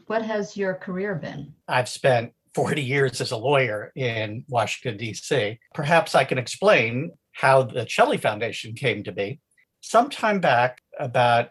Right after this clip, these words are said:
Speaker 2: uh, nine years ago, a woman named Nan Knopp started assisting my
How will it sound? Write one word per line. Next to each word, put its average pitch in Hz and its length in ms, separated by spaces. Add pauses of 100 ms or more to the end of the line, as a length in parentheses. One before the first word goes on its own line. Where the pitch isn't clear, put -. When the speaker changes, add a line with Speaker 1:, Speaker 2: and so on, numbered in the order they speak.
(540)
Speaker 2:
uh, 135 140
nine 127 320
years 139 240
ago, 123 420 (240)
a 131 60
woman 196 240
named 156 180
Nan 139 240
Knopp - 380
started 131 560
assisting 160 800
my 123 560